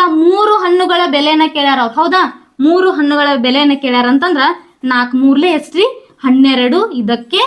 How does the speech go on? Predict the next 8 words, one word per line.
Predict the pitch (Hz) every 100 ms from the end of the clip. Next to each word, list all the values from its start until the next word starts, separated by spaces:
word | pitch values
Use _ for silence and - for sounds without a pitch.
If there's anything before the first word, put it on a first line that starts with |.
| - _ _ -
ಸರಿಯಾದ | 262 233 254 247 233 339
ಉತ್ತರ | 226 220 269 262
ಆಗ್ತದ. | 240 247 262 370 247
Option | 226 247 240
B | 208
is | 247 277 359 440 427 _ 247
right | 254 247 226
answer. | 214 214